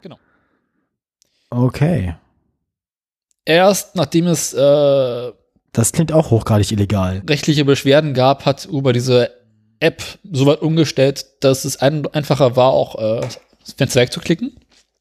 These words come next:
Speaker 2: Meine Güte.
Speaker 1: Äh, verboten wurde es trotzdem nicht, war die Begründung, äh,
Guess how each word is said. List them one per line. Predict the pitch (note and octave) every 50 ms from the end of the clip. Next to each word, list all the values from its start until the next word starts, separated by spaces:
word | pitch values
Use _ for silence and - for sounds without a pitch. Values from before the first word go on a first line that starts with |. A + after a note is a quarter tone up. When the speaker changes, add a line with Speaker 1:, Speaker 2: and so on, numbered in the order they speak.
| _ _ _ _ _ _ _ _ _ _ _ _ _ _ _ _ _ _ _ _ _ _ _ _ _
Speaker 2:
Meine | - F#2+ G2+ G2+ G2 G2 F#2+ F#2+ F#2+ F#2+
Güte. | F#2 F#2 F#2 F2+ F2+ F2+ F#2 F#2+ - -
Speaker 1:
Äh, | D3+ D3+ D3+ D3+ D#3 D#3 D#3 D#3 D#3 D#3 D#3 D3+
verboten | - - B2+ B2+ D3+ D#3+ - C#3
wurde | B2+ C3+
es | C#3+ -
trotzdem | - - C3 - - - G#2+ G2
nicht, | B2 E3 - - - - - - - - - _ _
war | - A#2+ A#2
die | B2+ A#2+ A#2+
Begründung, | A2+ A#2 A#2 - A#2+ A#2 A#2+ A#2 A#2
äh, | - - - - G#2 G#2+ G#2+ G#2+